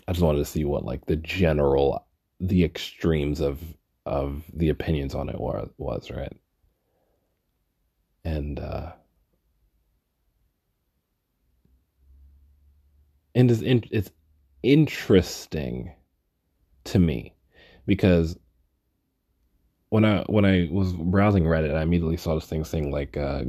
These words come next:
"glad," whatever the fucking, I don't even know, I don't even know what the, oh, uh, what the, what that stands for.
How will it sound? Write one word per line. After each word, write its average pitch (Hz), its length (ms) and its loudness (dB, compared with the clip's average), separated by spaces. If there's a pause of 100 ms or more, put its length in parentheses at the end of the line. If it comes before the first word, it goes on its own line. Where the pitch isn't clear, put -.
(340)
"glad," 82 600 2
whatever 82 280 -2
the 82 100 -2
fucking, 80 460 -4
I - 60 -6
don't 90 140 2
even 78 160 -2
know, 76 220 -2
I 98 60 0
don't 110 140 2
even 73 240 -2
know 76 160 -2
what 76 240 -2
the, 69 260 -4 (1080)
oh, - 200 -6 (880)
uh, 85 220 -2 (100)
what 82 200 -4
the, 67 300 -4 (180)
what 85 180 0
that 78 140 -2
stands - 260 -6
for. - 280 -10